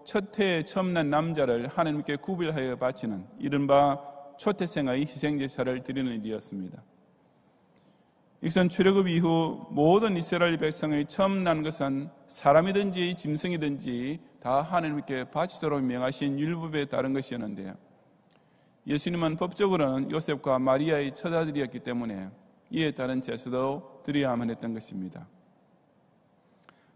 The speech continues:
본문에 그 초태생의 희생 제물에 대한 자세한 언급은 없지만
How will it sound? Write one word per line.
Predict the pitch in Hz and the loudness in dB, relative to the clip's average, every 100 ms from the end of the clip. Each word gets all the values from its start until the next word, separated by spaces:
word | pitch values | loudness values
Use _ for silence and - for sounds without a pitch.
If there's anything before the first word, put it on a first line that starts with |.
| - | -2
본문에 | 175 175 170 156 160 | 2 4 4 2 2
그 | 175 170 | -2 0
초태생의 | 220 214 190 180 165 | -2 -2 -2 -2 -2
희생 | 165 175 180 | -2 -2 -2
제물에 | 170 175 170 147 | -2 0 0 0
대한 | 147 143 | 0 0
자세한 | 147 135 156 160 | -2 -2 0 -2
언급은 | 170 160 135 | -2 -4 -2
없지만 | 120 107 139 131 104 104 | -4 -6 -4 -4 -4 -8